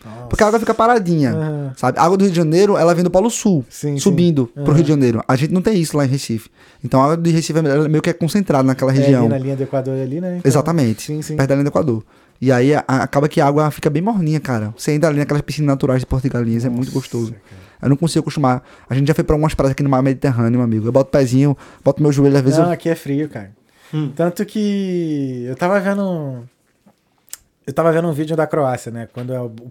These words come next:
Speaker 1: pico, o, o, a época boa pra começar a ir,
Speaker 2: Uhum.
Speaker 1: é em abril.
Speaker 2: Sim.
Speaker 1: Quando já, onde as temperaturas já começam a subir, assim, já começa a partir de onze e tal.
Speaker 2: Uhum.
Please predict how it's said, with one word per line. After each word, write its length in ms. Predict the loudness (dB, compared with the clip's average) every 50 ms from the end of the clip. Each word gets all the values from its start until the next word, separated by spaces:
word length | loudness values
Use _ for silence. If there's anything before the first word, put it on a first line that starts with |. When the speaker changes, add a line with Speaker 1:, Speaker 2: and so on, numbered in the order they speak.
| -16
Speaker 1:
pico, 260 | -12 -12 -12 -10 -10
o, 40 | -8 -6
o, 1120 | -4 -4 -4 -6 -6 -6 -8 -8 -10 -12 -14 -14 -16 -20 -20 -20 -20 -20 -20 -20 -20 -12
a 60 | -10 -10
época 240 | -10 -6 -6 -8
boa 180 | -6 -4 -6 -6
pra 120 | -6 -6
começar 420 | -10 -8 -10 -10 -10 -8 -8 -8 -6
a 60 | -6
ir, 260 | -6 -6 -6 -8 -10 -12 -12
Speaker 2:
Uhum. 280 | -10 -10 -8 -8 -8 -10 -12 -16 -16 _
Speaker 1:
é 320 | -4 -2 0 0 0 0 0
em 360 | -2 -2 -4 -4 -4 -2 -2
abril. 500 | -2 -2 0 -2 -2 0 0 -2 -4 -6 -10 -16 -8
Speaker 2:
Sim. 300 | -4 -2 0 0 -2 -4 -8 _ _ _ _ _ _
Speaker 1:
Quando 260 | -8 -6 -4 -4 -2
já, 240 | 0 2 2 2 0
onde 160 | 0 -2 -4
as 60 | -4 -4
temperaturas 600 | -6 -4 -2 0 0 0 -2 -2 -2 -2 -2 -2
já 100 | -4 -6
começam 400 | -6 -6 -6 -4 -4 -6 -6 -8
a 40 | -8
subir, 340 | -8 -10 -8 -6 -4 -2 -2
assim, 280 | -2 -4 -6 -8 -6
já 140 | -6 -6 -6
começa 300 | -6 -6 -6 -8 -8 -8
a 20 |
partir 340 | -8 -8 -8 -8 -6 -8 -10
de 140 | -10 -10 -10 -8 -8
onze 760 | -6 -4 -4 -4 -4 -4 -4 -4 -4 -6 -6 -8 -10 -12 -14
e 20 |
tal. 600 | -12 -10 -8 -8 -6 -6 -6 -8 -8 -10 -12 -12 -8
Speaker 2:
Uhum. 360 | -6 -4 -4 -4 -4 -6 -8